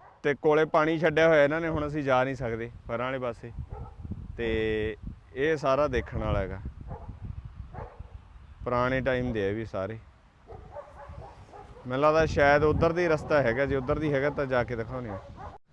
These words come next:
ਇੱਧਰ ਦੀ ਇੱਕ ਰਸਤਾ ਮਿਲਿਆ ਹੁਣ, ਬਿਲਕੁਲ ਨੇੜੇ ਆਏ ਆ,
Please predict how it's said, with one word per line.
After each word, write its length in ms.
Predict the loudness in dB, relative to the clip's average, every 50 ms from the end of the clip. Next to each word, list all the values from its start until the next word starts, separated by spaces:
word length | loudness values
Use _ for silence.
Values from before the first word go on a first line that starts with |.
| -20 -12 -6
ਇੱਧਰ 360 | -2 -2 2 4 4 4 4
ਦੀ 120 | 4 0
ਇੱਕ 160 | -2 0 0 2
ਰਸਤਾ 420 | 4 4 4 2 4 4 4 6
ਮਿਲਿਆ 320 | 6 4 4 4 4 4
ਹੁਣ, 260 | 2 2 -2 -2 -4 -4 -8 -14 -20 -14 -10
ਬਿਲਕੁਲ 880 | -4 0 2 2 2 2 -2 -2 0 2 2 2 2 2 2 0 -2 -4 -6 -8
ਨੇੜੇ 380 | -6 -2 0 0 2 2 0 0
ਆਏ 240 | 0 -2 -2 -4 -6
ਆ, 80 | -8